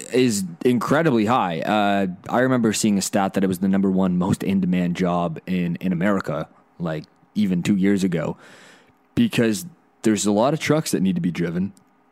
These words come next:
and not enough people who wanna do it. So that's a, that's a good point. It probably was causing a lot of,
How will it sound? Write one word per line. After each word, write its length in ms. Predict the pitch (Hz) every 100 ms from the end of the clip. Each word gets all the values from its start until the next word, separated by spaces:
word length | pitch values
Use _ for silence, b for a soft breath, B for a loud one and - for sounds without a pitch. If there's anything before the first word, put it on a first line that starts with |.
| _ _ - - - -
and 640 | 107 110 110 110 107 104 107 - _ _ _ -
not 220 | 113 120
enough 140 | 131 123
people 220 | 135 123
who 60 | 120
wanna 160 | 117
do 200 | 101 113
it. 140 | - -
So 640 | - - 110 104 101 98 -
that's 400 | 80 107 123 -
a, 120 | 117 -
that's 180 | 117 127
a 60 | 175
good 320 | - 156 -
point. 260 | 139 110
It 60 | 98
probably 400 | 110 127 147 117
was 320 | 95 101 110
causing 460 | - 101 92 92 95
a 60 |
lot 200 | 90 90 90
of, 360 | 85 - -